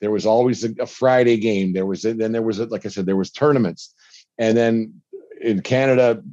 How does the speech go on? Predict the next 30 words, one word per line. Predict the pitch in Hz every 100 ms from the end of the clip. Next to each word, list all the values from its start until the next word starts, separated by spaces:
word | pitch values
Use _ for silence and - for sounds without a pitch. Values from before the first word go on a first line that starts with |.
| -
with | 110 107 -
the, | 107
the | 107
winners | 95 117 131 110
that | 120 110
we, | 110 113
we | 107
can | 95 - 98
get, | 104 131 120 - _ _ _
uh, | 101 101
when | 104 104
baseball | 95 127 127 135 123
season | - 113 101
started, | - 110 113
which | 101
usually | 113 101 110
around | 110 110
Easter | 123 131 139
time, | - 107 104 98 _ - - _
and | 110 113
it | 117 113
brought | 123 143 143
people | 120 127 120
out, | 123 127
out, | 117 - - - _ _ _ _ - -
out | 120 131
of | 101
the |
cold, | 107 131 165 151 -
uh, | 120